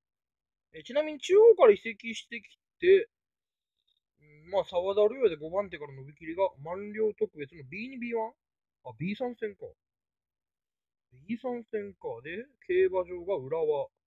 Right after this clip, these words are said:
浦和か、浦和か。勝ちたいのか？一分？一分三十秒一。一分三十秒一。一分三十秒一。一分三十秒一だとすると、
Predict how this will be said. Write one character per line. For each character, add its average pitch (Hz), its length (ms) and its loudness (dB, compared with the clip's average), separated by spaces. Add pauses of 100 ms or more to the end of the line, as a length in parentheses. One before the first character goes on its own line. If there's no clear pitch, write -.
浦 180 160 -2
和 233 280 2
か、 196 180 4
浦 147 200 -4
和 196 220 -2
か。 147 320 -8
勝 165 120 -20
ち - 40 -20
た 220 80 0
い - 20 -6
の 151 80 -10
か？ 127 140 -16 (460)
一 165 180 -12 (220)
分？ 180 280 -2 (200)
一 190 100 -20 (100)
分 160 160 -12
三 196 220 -6
十 180 140 -10
秒 127 160 -16
一。 160 240 -16 (300)
一 160 120 -20
分 139 160 -20
三 156 180 -20
十 147 140 -20
秒 123 160 -20
一。 - 240 -20 (320)
一 156 140 -20 (180)
分 131 240 -16
三 165 400 -20
十 156 320 -10
秒 123 100 -14 (140)
一。 135 400 -10 (1400)
一 151 140 -20
分 123 140 -20
三 135 180 -14
十 135 120 -14
秒 117 180 -20
一 135 220 -20
だ 127 80 -20 (100)
と 127 100 -20 (120)
す - 100 -20
る 135 140 -20 (160)
と、 208 60 -18